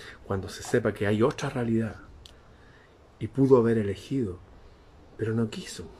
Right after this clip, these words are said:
Le dio miedo, o amó más las riquezas de este mundo, o esta falsa paz que otorga el mundo. Oiga, no, inyéctese este en su cuerpo, le van a modificar el A D N y usted va a quedar increíble. <laughs> Ya, va a quedar como un semidios.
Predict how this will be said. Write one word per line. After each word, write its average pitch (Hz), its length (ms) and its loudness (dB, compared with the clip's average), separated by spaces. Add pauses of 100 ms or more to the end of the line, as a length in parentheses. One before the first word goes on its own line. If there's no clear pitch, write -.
Le 104 120 2
dio 127 160 6
miedo, 139 460 6 (1160)
o 104 100 2
amó 110 160 4
más 110 220 4
las 104 120 -6
riquezas 107 380 0
de 101 60 -4
este 101 200 -6
mundo, 113 440 0 (680)
o 117 80 4
esta 120 200 0
falsa 156 480 2
paz 160 220 2
que - 140 0
otorga 107 320 2
el 104 80 0
mundo. 101 380 -2 (260)
Oiga, 160 240 6
no, 233 200 6
inyéctese 180 640 6
este 180 180 4
en 139 80 0
su 135 160 2
cuerpo, 196 340 8
le 143 100 10
van 147 160 10
a 139 40 6
modificar 127 540 8
el 131 120 10
A 123 100 10
D 160 180 10
N 214 120 10
y 180 60 8
usted 175 220 6
va 202 80 8
a 175 80 6
quedar 196 200 10
increíble. 170 680 4 (100)
<laughs> - 120 -20
Ya, - 320 0 (400)
va 190 100 8
a 165 60 8
quedar 175 220 8
como 151 160 4
un 139 80 6
semidios. 165 760 6